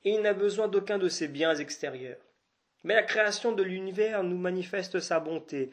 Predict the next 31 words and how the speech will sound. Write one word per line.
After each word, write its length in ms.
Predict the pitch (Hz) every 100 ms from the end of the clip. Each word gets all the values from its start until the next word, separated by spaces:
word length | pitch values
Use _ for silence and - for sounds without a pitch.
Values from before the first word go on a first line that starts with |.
| - - -
et 160 | 226
il 100 | 226
a 60 | 220
entouré 460 | 214 202 202 185 175
l'homme 420 | 160 151 131 127 _ _ _
d'autant 360 | 160 180 208 202
d'honneur 300 | 180 190 175
et 40 |
d'estime 560 | 165 165 - 202 202 170 - _ -
qu'il 120 | 202
lui 80 | 202
a 60 | 196
donné 200 | 196 208
les 160 | 196
créatures 680 | - - 185 180 - 202 190
pour 140 | 175
le 100 | 170
conduire 400 | 165 170 156 175
à 60 | 165
la 80 | 147
connaissance 640 | 156 165 156 - 160 156
et 40 | 143
à 40 |
l'adoration 640 | 139 139 143 143 143 151
du 120 | 139 131
Créateur. 600 | - 135 131 135 151 147 _ _ _ _ _ _ _ _ _ _
Et 80 | 151
en 140 | 139
effet, 500 | 135 131 202 185 - _ _ _ _ _ 147
n'est-il 280 | 143 185
pas 480 | 180 165 147 127 _